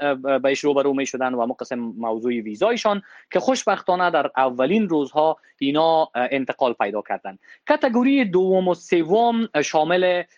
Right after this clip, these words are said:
کسای افغانایی که در اینجا مقیم یا برای برنامه‌ها و ورکشاپ‌های به اینجا آمده بودن برای کوتاه مدت است و کتگوری دیگه هم شامل محصلین عزیز ما.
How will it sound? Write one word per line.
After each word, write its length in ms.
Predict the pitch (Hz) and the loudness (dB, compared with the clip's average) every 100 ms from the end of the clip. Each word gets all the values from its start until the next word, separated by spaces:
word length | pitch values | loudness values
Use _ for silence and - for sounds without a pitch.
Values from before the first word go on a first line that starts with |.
| - | -10
کسای 300 | 156 - 185 | -8 -4 -2
افغانایی 420 | 170 143 143 165 170 | -2 -4 -6 -8 -8
که 120 | 160 | -10
در 80 | 139 | -10
اینجا 240 | 147 139 | -10 -10
مقیم 420 | 127 131 - 233 | -10 -12 -8 -6
یا 160 | 233 262 | -2 -2
برای 160 | 240 | -2
برنامه‌ها 640 | 180 165 156 151 156 175 190 | -2 -4 -4 -8 -4 -4 -4
و 120 | 175 | -4
ورکشاپ‌های 720 | 151 143 - 143 - 202 170 | -6 -8 -12 -12 -8 -6 -6
به 80 | 131 | -8
اینجا 240 | 123 120 | -12 -14
آمده 200 | 110 107 | -16 -16
بودن 280 | 98 101 104 | -20 -18 -12
برای 140 | 117 120 | -10 -10
کوتاه 360 | 139 131 131 | -8 -6 -6
مدت 380 | 127 113 147 117 _ | -6 -6 -4 -4 _
است 180 | 165 - | -12 -8
و 100 | 233 | -10
کتگوری 540 | 262 233 208 180 202 190 | -8 -10 -12 -12 -12 -12
دیگه 280 | 180 240 | -10 -10
هم 160 | 214 202 | -10 -12
شامل 340 | - 156 165 156 | -12 -12 -10 -12
محصلین 440 | 139 131 147 156 | -12 -16 -16 -14
عزیز 400 | 147 120 123 127 95 | -12 -14 -14 -18 -18
ما. 160 | 87 | -20